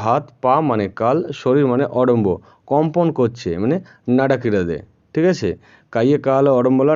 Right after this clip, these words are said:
নাড়াকিড়া দে মানে কি হাত পা শরীর কাঁপছে, ঠিক আছে? দাঁত ব্যথা করছে, দাঁত ব্যথা করছে, তামিল ভাষা হয়ে যাবে পাল্লে ভালিকিদে।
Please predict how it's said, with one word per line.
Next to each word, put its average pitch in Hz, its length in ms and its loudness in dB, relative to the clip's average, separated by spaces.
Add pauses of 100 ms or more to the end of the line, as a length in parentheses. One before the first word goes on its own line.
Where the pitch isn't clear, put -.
নাড়াকিড়া 117 440 0
দে 85 100 -4 (560)
মানে 104 180 -4
কি 123 140 -8
হাত 101 240 -6
পা 120 100 -8
শরীর 127 260 -6
কাঁপছে, 120 460 -6 (840)
ঠিক 160 180 2
আছে? 107 180 -6 (1400)
দাঁত 123 200 2 (100)
ব্যথা 127 240 0
করছে, 95 420 -6 (640)
দাঁত 113 260 0 (400)
ব্যথা 110 420 -2 (340)
করছে, 120 400 0 (400)
তামিল 104 340 -4
ভাষা 120 180 -4
হয়ে 120 160 0
যাবে 131 180 0 (420)
পাল্লে 123 320 2
ভালিকিদে। 92 520 -2